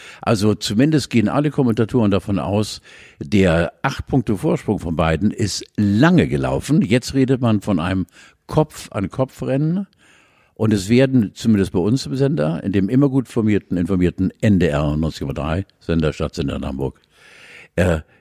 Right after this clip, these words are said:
gibt's immer mehr Kommentare, die weltweit auch eingezo-, eingeholt werden. Es sieht danach aus, man mag es gar nicht aussprechen, dass der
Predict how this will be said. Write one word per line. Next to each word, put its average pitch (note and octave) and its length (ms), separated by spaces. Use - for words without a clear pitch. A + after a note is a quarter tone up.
gibt's - 240
immer D3+ 180
mehr C#3+ 160
Kommentare, B2+ 760
die B2 440
weltweit C3+ 400
auch A2+ 100
eingezo-, G#2+ 460
eingeholt F#2 460
werden. F2+ 360
Es G2 140
sieht - 200
danach D2 220
aus, A#1+ 520
man E2+ 280
mag D2+ 180
es B1 120
gar C2 100
nicht G#1 140
aussprechen, - 480
dass F#2 220
der F2+ 320